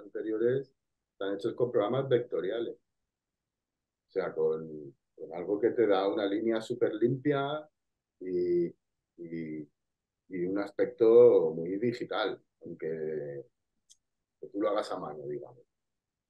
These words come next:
Y claro, con, con,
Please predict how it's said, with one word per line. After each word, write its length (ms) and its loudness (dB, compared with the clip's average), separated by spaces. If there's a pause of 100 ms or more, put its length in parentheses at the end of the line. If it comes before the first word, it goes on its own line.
(1120)
Y 180 -2
claro, 380 4
con, 320 -4
con, 580 -10